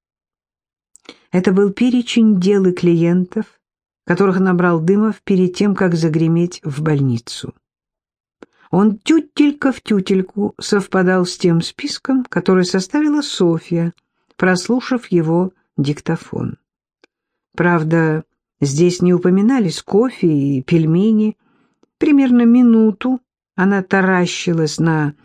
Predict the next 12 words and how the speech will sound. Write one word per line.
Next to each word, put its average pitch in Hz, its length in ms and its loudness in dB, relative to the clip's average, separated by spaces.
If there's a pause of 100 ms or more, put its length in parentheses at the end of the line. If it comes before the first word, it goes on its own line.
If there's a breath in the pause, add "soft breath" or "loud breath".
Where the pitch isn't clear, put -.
(180 soft breath)
исписанную 180 720 0
страничку, 170 640 -2
после 190 280 -2
чего 175 240 0
захлопнула 147 720 -2
тетрадку 269 640 -4
и 180 300 0 (300 loud breath)
засунула 196 680 0
ее 175 240 0
обратно 160 400 -2
в - 80 -8
стол. 82 360 -12